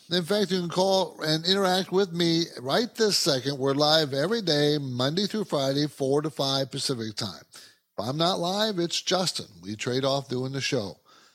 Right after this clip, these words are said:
So we are live. You can call right now. The number, the number is eight eight eight, nine nine, chart. And of course, if you can't call during the live program, you still can call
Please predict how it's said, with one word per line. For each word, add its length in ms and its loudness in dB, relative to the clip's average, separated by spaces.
So 200 2
we 640 2
are 220 2
live. 400 0
You 100 0
can 80 -4
call 240 2
right 220 2
now. 220 4
The 100 0
number, 640 2
the 180 0
number 260 2
is 80 -2
eight 220 4
eight 140 4
eight, 180 0
nine 220 -2
nine, 220 0
chart. 640 -2
And 180 2
of 80 0
course, 300 0
if 180 -4
you 60 -6
can't 420 -4
call 260 -2
during 260 -2
the 120 -2
live 420 -2
program, 540 -4
you 140 0
still 280 -2
can 160 -8
call 560 2